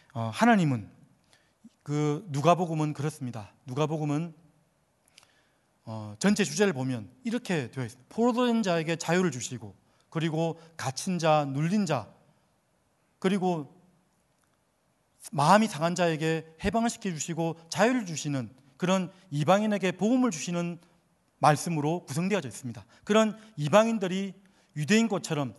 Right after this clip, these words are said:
하나님의 나라에 편입되어져서 하나님의 나라의 백성으로서 마땅히 해야 될 것이 뭐냐면 바로 기도라고 가르치는 본문이라고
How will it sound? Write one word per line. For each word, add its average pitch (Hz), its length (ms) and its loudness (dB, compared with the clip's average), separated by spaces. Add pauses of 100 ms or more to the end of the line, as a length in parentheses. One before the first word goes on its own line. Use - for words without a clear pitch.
(140)
하나님의 196 800 2 (280)
나라에 180 580 6
편입되어져서 135 720 -2 (200)
하나님의 233 420 2
나라의 190 320 6
백성으로서 190 720 2 (220)
마땅히 220 440 4
해야 233 120 0
될 202 100 -4
것이 180 220 -2
뭐냐면 160 540 2 (280)
바로 127 180 -4
기도라고 143 760 0
가르치는 139 580 -2 (260)
본문이라고 151 720 -4